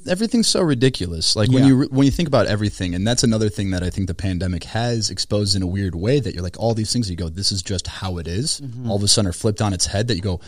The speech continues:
Speaker 1: "Wait, why has it been like that?" And that's
Speaker 2: Yeah.
Speaker 1: allowed an opportunity in society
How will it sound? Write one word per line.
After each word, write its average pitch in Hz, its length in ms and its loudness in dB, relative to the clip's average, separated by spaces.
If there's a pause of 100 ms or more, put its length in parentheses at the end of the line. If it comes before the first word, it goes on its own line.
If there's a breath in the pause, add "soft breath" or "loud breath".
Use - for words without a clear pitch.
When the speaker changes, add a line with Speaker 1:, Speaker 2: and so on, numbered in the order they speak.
(580 soft breath)
Speaker 1:
"Wait, - 340 -2
why 151 340 -2
has 135 440 0
it 85 120 -4
been 85 160 -4
like 80 200 -8
that?" 80 280 -6
And 110 160 0
that's 143 180 4
Speaker 2:
Yeah. 175 60 4
Speaker 1:
allowed 127 340 2
an 110 60 0
opportunity 107 680 -2
in 87 100 -2
society 98 760 0